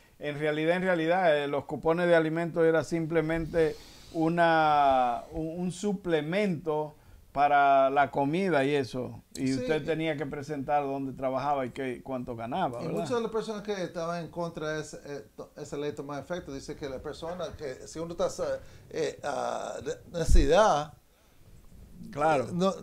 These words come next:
Speaker 2: y
Speaker 1: Y
Speaker 2: tiene
Speaker 1: hay que saber que
Speaker 2: aliment-
Speaker 1: la vida está muy cara acá.
Speaker 2: Entonces, que,
Speaker 1: ¿Entiendes?
Speaker 2: que alimentar a los
Speaker 1: Y
Speaker 2: hijos,
Speaker 1: depende
Speaker 2: entonces
Speaker 1: del sueldo que esté recibiendo una familia.
Speaker 2: Entonces también ti-, la persona tiene que demostrar que no va a co-, colectar día seguro, que tiene su
Speaker 1: Ujú.
Speaker 2: propio seguro.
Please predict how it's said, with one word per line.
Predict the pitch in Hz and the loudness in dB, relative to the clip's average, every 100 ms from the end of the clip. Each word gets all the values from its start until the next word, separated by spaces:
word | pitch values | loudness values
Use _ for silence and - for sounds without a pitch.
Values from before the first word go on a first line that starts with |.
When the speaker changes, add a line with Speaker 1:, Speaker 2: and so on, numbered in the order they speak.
| 147 - _ - | -12 -18 _ -6
Speaker 2:
y | 156 151 | -4 -2
Speaker 1:
Y | |
Speaker 2:
tiene | 170 - | 2 6
Speaker 1:
hay | - - 190 | 6 6 4
que | |
saber | 170 202 175 190 | 6 8 8 8
que | |
Speaker 2:
aliment- | 175 | 8
Speaker 1:
la | 160 | 8
vida | 165 180 | 6 4
está | 165 175 | 6 6
muy | 175 180 | 6 4
cara | 170 196 226 | 2 4 6
acá. | 147 135 120 | 6 2 -4
Speaker 2:
Entonces, | 160 147 175 151 | -4 -2 0 0
que, | - 160 | 2 2
Speaker 1:
¿Entiendes? | 147 131 | 2 2
Speaker 2:
que | 160 | 2
alimentar | 156 160 151 165 | 2 -2 0 2
a | |
los | 160 151 190 | 4 2 0
Speaker 1:
Y | 220 | 2
Speaker 2:
hijos, | 196 180 | 4 6
Speaker 1:
depende | 165 165 170 | 4 4 4
Speaker 2:
entonces | 165 | 4
Speaker 1:
del | 160 143 | 2 -2
sueldo | 170 170 160 160 | 2 2 2 0
que | 151 | -2
esté | 143 156 | 0 -2
recibiendo | 160 147 151 160 156 | -2 -4 -4 -2 -4
una | 156 | -6
familia. | 139 151 165 226 156 120 - | -4 -6 -6 -4 -6 -6 -8
Speaker 2:
Entonces | 185 208 196 214 | -4 -2 0 0
también | 202 196 247 269 240 214 | 0 0 2 2 2 -2
ti-, | 196 175 | -6 -4
la | 165 | -4
persona | 185 180 208 | -2 -4 -4
tiene | 208 196 | -2 -2
que | 190 | -2
demostrar | 190 185 180 - 196 | -4 -4 -6 -2 -2
que | 190 | -2
no | 170 | 2
va | 165 170 | 4 4
a | |
co-, | 175 156 147 | 2 -2 -4
colectar | - 175 170 - 170 - - - - | -4 -2 0 0 -2 -6 -18 -20 -14
día | 151 160 165 151 | -6 -4 -2 -4
seguro, | - 143 196 214 180 165 - - | -6 -6 -2 -2 0 -2 -6 -14
que | - | -10
tiene | 123 175 | -6 -4
su | 117 | -4
Speaker 1:
Ujú. | 160 | -6
Speaker 2:
propio | 185 190 196 | -6 -6 -8
seguro. | 175 156 151 143 | -6 -6 -6 -8